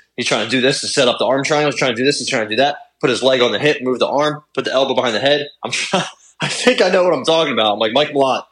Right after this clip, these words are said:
he's gonna sub him right here." And he never did. And this kid's looking at me like, "Bro,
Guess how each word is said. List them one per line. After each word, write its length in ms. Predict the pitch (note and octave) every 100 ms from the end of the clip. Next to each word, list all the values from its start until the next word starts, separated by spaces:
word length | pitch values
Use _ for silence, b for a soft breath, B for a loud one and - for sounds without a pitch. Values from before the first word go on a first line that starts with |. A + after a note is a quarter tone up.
| _ _
he's 80 | D3
gonna 140 | D#3 B2
sub 240 | C#3+ B2+
him 100 | A2+
right 160 | G#2 F#2+
here." 220 | E2 D2+ B B B
And 140 | C3 D3
he 60 |
never 240 | D#3 F3 C#3+
did. 220 | F3+ D#3
And 100 | B2
this 100 | B2+
kid's 160 | D#3+ C#3
looking 160 | E3 C3+
at 40 |
me 60 | A#2+
like, 160 | G2+
"Bro, 240 | G#2 E2+